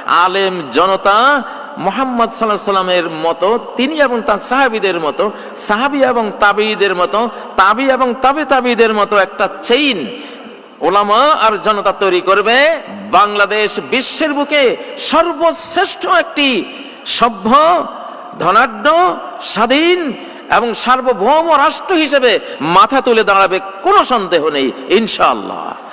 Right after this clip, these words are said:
এই আহ্বান রেখে এখানে ইতি রেখা টানলাম। সুবহানাকাল্লাহুম্মা বিহামদিক, আশহাদু আল্লা ইলাহা ইল্লা আনতা, আস্তাগফিরুকা ওয়া আতুবু ইলাইক। আসসালামু আলাইকুম ওয়া রাহমাতুল্লাহি ওয়া বারাকাতুহু।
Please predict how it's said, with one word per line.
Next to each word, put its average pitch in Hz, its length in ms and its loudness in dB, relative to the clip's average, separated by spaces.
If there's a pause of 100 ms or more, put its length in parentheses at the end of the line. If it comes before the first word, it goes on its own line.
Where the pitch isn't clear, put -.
(580)
এই 156 120 2
আহ্বান 147 380 0
রেখে 147 340 0 (100)
এখানে 147 360 -4
ইতি 139 220 -2
রেখা 131 180 -2
টানলাম। 135 480 -2 (260)
সুবহানাকাল্লাহুম্মা 139 880 -4
বিহামদিক, 135 440 -4 (300)
আশহাদু 147 360 -2
আল্লা 131 320 0
ইলাহা 131 280 -2
ইল্লা 131 280 -2
আনতা, 127 180 -4 (220)
আস্তাগফিরুকা 127 560 -4
ওয়া 123 80 -2
আতুবু 120 160 -4
ইলাইক। 120 300 0
আসসালামু 165 400 -2
আলাইকুম 185 440 0 (240)
ওয়া 165 120 4
রাহমাতুল্লাহি 175 600 2
ওয়া 175 100 2
বারাকাতুহু। 156 580 0